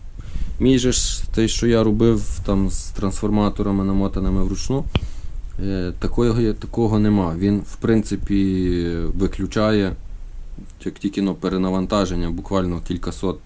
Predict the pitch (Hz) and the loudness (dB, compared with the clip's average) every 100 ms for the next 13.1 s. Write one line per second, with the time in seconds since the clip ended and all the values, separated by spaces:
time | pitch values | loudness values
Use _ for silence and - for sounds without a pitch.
0 | - - - - 95 110 - - - - | -12 -12 -12 -8 -2 -2 -2 -8 -16 -18
1 | - - - - 95 92 95 98 98 92 | -20 -20 -16 -4 -2 0 0 2 2 -2
2 | - - - 95 92 90 90 90 90 82 | -8 -18 -4 -2 0 -2 -2 -2 -2 -2
3 | 78 - - - - 110 117 95 98 90 | -4 -10 -12 -16 -14 -4 -2 0 0 -4
4 | - 92 - 107 90 90 - - 110 92 | -4 -8 -4 -2 -2 -4 -4 -2 0 0
5 | 82 80 78 85 78 78 80 78 87 95 | -2 -8 -4 -4 -2 -4 -6 -6 -2 0
6 | 90 85 80 90 82 110 131 - - - | 0 -2 -4 -8 -2 0 0 -6 -16 -18
7 | - - - - - - - - - 131 | -20 -20 -20 -16 -10 -10 -10 -16 -4 2
8 | 127 135 135 - - - - 104 98 95 | 4 4 2 -4 -6 -4 -2 0 2 2
9 | 95 113 110 113 110 101 - - - - | 2 4 6 6 4 2 -4 -8 -10 -8
10 | - - - - - 107 104 110 110 101 | -6 -4 -4 -4 0 2 4 4 4 4
11 | 127 143 - - - - 101 104 95 - | 4 2 2 -8 -10 -6 2 4 4 0
12 | - - - - 107 98 101 - 131 127 | -10 -4 -2 2 2 2 2 2 4 4
13 | 90 | 2